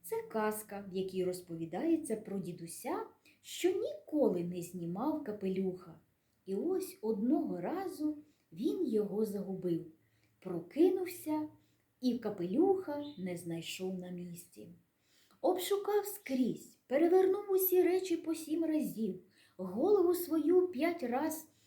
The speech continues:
обмацував, чому, бува, капелюх не на голові. Але все ж таки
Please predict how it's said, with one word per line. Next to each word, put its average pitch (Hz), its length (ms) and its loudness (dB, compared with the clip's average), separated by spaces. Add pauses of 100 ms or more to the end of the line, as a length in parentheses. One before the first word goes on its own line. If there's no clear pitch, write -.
(140)
обмацував, 220 920 2
чому, 233 320 0
бува, 233 580 0
капелюх 233 540 -2
не 196 140 -4
на 208 80 -4
голові. 196 560 -2 (800)
Але 170 200 -2
все 370 300 -2
ж - 140 -8
таки - 240 -10